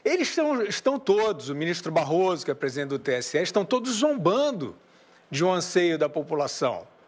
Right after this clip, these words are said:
zombando flagrantemente, na cara de todo mundo.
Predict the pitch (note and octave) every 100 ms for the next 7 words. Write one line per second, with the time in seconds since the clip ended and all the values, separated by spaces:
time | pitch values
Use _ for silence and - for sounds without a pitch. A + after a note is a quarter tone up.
0 | - C#3+ G#3 B3+ F3+ G#3+ C#4 E4 - -
1 | D#4+ A#3 F3+ G3 A#3 - C#4 F3 G3+ -
2 | F3 E3 F#3+ A3 A3 A3+ - A3+ A#3+ E3+
3 | F3 D3+